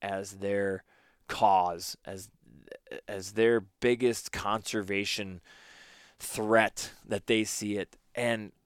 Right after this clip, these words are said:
I'm just really struggling to buy into it that much. Like, I'm not totally dismissing it, that it, that it's, it's not an issue, you know?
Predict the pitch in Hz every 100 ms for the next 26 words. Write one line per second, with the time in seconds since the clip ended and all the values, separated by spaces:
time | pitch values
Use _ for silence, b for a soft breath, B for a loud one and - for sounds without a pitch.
0 | _ _ - 143 127 - 143 127 202 214
1 | 180 - 156 151 139 131 113 104 b b
2 | _ - 131 127 120 117 107 _ _ _
3 | _ _ _ _ _ _ _ _ _ _
4 | _ _ 123 135 151 139 185 127 98 _
5 | 120 127 - 110 113 - - - B B
6 | B B 120 160 165 175 226 - _ _
7 | - 180 185 180 147 - 127 127 120 101
8 | 92 92 _ _ _ 120 113 107 104 -
9 | 117 - _ _ - 110 - - 107 127
10 | 127 151 185 127 92 - - - - _
11 | _ _ _ _ _ 110 107 101